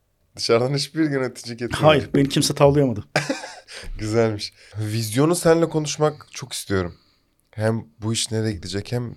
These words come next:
Speaker 1: Triport nereye gidecek, ne yapacak ileride?
Speaker 2: E, Triport herhalde dünyada,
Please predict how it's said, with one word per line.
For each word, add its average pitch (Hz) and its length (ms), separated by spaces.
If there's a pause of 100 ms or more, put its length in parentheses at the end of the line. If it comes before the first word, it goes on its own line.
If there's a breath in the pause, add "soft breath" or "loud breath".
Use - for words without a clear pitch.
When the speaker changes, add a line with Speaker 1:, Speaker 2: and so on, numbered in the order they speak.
Speaker 1:
Triport 143 420
nereye 90 300
gidecek, - 420
ne 101 60
yapacak 107 440
ileride? - 400 (240)
Speaker 2:
E, 151 200
Triport 277 380
herhalde 214 320
dünyada, 185 560